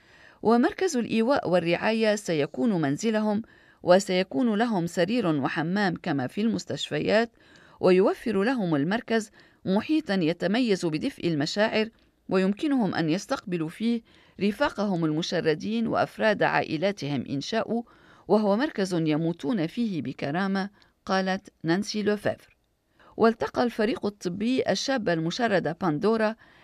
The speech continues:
التي تعرضت للاغتصاب وهي في الخامسة عشرة من عمرها،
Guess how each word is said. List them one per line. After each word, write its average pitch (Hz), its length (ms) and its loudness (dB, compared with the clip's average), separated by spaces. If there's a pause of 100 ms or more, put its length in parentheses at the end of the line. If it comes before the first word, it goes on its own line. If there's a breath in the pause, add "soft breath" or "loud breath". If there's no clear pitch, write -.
(180 soft breath)
التي 214 360 2
تعرضت 208 600 0
للاغتصاب 202 800 -2
وهي 185 320 0
في - 100 -8
الخامسة 190 560 -4
عشرة 165 520 -4
من 131 180 -2
عمرها، 208 480 0